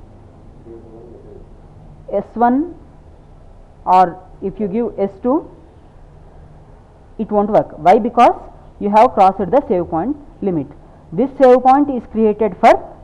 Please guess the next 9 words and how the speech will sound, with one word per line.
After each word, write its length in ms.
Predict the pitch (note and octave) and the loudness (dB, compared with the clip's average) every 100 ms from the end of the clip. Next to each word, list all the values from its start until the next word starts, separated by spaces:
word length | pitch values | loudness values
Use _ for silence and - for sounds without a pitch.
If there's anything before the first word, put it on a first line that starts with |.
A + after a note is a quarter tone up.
| - | -4
temporary 480 | A3 A3+ B3 B3+ A#3+ | -2 4 4 6 4
purpose. 360 | F#3 A3 D3+ - | 2 2 -2 -4
It 120 | F#3 A3+ | -6 -4
is 140 | A3+ | -2
not 240 | A3 G#3+ | 0 0
created, 380 | A3 G3 F#3+ B3 - | -2 -2 0 -2 -2
it 120 | G3+ F3+ | -12 -4
won't 300 | G3+ A#3 | -2 -2
be, 80 | A3 | -2